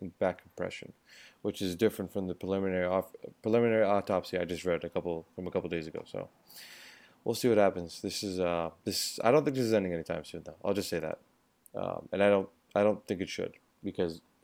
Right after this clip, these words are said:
um, this is, this has gone on for way too long. It's, it's just, it's just bullshit that this is still going on.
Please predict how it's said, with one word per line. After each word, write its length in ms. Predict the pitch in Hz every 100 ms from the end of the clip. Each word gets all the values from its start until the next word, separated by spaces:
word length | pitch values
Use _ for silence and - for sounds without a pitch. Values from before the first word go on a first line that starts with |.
| -
um, 300 | 62 - - _ _
this 180 | 104 92
is, 220 | 95 85 -
this 140 | 95
has 240 | 92 85 - - - - -
gone 180 | 110 98
on 120 | 92
for 140 | -
way 140 | 87 90
too 140 | -
long. 180 | 82 85 _ -
It's, 180 | 95 -
it's 200 | 92 -
just, 280 | 95 87 - -
it's 140 | 92
just 240 | 98 87
bullshit 320 | 87 87 - 82
that 100 | 85
this 120 | 85
is 80 | -
still 200 | - 85
going 220 | 85 87
on. 160 | 87